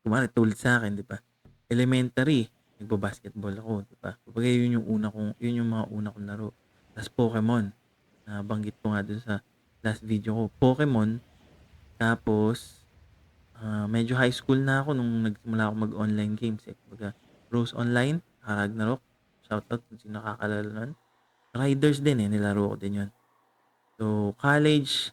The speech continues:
nagka-R P G na ako, Oblivion, Black and White,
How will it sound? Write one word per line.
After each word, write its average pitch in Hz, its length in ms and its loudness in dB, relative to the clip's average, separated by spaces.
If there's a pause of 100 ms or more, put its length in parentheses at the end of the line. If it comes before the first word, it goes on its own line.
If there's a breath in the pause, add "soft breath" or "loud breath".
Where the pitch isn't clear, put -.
nagka-R 107 380 -4
P 107 160 -2
G 113 100 -2
na 120 220 2
ako, 107 180 -2
Oblivion, 117 880 0 (380)
Black 110 340 0
and 123 220 0
White, 127 240 2